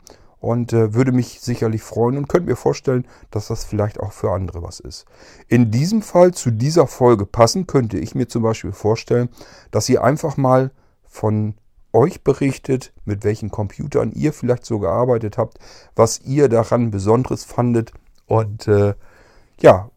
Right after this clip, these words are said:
einfach von euren alten Computerveteranen, wenn ihr da mal was von erzählen mögt, tut das doch bitte mal, sprecht das ins Mikrofon, schickt mir das ganz normal einfach per E-Mail oder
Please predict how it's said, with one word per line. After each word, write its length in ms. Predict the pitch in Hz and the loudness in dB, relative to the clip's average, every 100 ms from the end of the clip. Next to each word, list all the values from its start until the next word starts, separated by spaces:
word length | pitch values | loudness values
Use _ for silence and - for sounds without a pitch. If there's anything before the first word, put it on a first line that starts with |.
| _ | _
einfach 300 | - 143 143 | 2 2 0
von 220 | - 120 | -4 -4
euren 420 | - 123 127 123 - | 0 2 2 0 -6
alten 340 | - 113 - 107 | 0 0 0 -4
Computerveteranen, 1000 | 107 104 120 120 104 107 101 101 98 98 | -4 -4 -2 -2 -2 -2 -2 -2 -2 -2
wenn 100 | 110 | -2
ihr 120 | 104 | -2
da 100 | 107 | -2
mal 160 | 107 101 | -2 -4
was 120 | 98 | -6
von 160 | - | -8
erzählen 400 | 90 92 117 117 | -10 -8 -6 -4
mögt, 280 | 107 104 - - - - | -2 -4 -8 -16 -20 -6
tut 200 | 160 196 | -2 0
das 160 | 165 | 0
doch 140 | 156 127 | -2 -4
bitte 280 | 139 - | -6 -4
mal, 340 | 117 117 120 120 - - | -2 0 0 -2 -10 -20
sprecht 380 | - - 117 - | -20 -6 -4 -2
das 100 | 104 | -6
ins 180 | 90 98 | -6 -6
Mikrofon, 640 | 113 - 95 - 131 143 - _ _ _ | -6 -6 -10 -2 -2 -2 -8 _ _ _
schickt 340 | - 180 - | 0 0 2
mir 80 | 170 | 2
das 180 | 143 139 | 2 2
ganz 280 | 120 131 - | 2 0 0
normal 320 | 117 107 104 | -2 0 -2
einfach 340 | 95 98 98 | -4 -6 -10
per 160 | - 82 | -8 -8
E-Mail 480 | 69 117 135 120 110 | -4 -2 4 4 4
oder 280 | 101 101 | 2 2